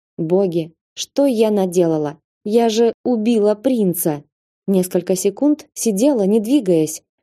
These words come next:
с ужасом наблюдая за делом своих рук. А затем с облегчением заметила, что Трайн слабо дышит.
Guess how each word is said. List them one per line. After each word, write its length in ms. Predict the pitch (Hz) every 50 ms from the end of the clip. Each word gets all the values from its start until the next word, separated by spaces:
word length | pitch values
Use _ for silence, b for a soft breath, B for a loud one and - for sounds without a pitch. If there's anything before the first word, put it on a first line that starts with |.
| _
с 140 | - - -
ужасом 440 | 302 277 202 190 180 - 180 170 180
наблюдая 640 | 185 190 185 190 202 196 190 226 247 233 202 185
за 180 | 175 175 180 175
делом 380 | 165 160 220 277 254 226 208 185
своих 480 | - - 170 170 165 170 175 175 -
рук. 320 | 170 165 156 151 - - _ _ _ _ _ _ _
А 100 | - 160
затем 460 | 160 170 165 165 - 247 254 247 247 _ _ _
с 120 | - -
облегчением 640 | 220 214 220 233 226 - - 294 277 247 226 208 208
заметила, 640 | 185 202 196 214 254 311 320 - 214 175 156 143 139 - _ _ _ _
что 260 | - - - 170 156
Трайн 440 | 151 156 170 170 175 208 262 294 302 302 _ -
слабо 440 | - - 190 185 190 196 196 226
дышит. 540 | 220 202 190 175 160 - - 165 - - -